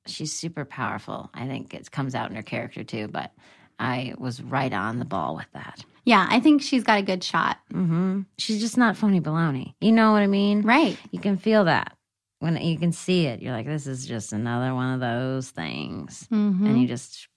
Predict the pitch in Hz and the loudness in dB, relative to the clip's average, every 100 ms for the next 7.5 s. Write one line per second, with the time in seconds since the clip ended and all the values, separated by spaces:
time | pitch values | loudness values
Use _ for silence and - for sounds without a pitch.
0 | - - - - 147 - 170 151 131 135 | -16 -12 -12 -6 -4 -2 0 0 -2 0
1 | 240 233 202 233 220 180 - 170 - - | 4 4 6 4 4 0 -2 -6 -6 0
2 | 180 185 - - - 339 392 208 135 135 | 6 6 4 -4 2 6 6 4 0 -2
3 | - - 269 269 254 233 220 226 208 - | -2 4 6 6 6 2 -2 2 0 0
4 | 180 165 151 156 - - - _ _ _ | 0 0 0 -4 -10 -20 -20 _ _ _
5 | _ 226 190 233 311 302 202 196 202 - | _ 2 2 6 6 6 4 4 2 -2
6 | 185 185 180 196 190 196 190 - - 359 | -4 -4 -4 -6 -4 -6 -6 -4 2 4
7 | 523 403 - 190 214 | 6 4 4 2 4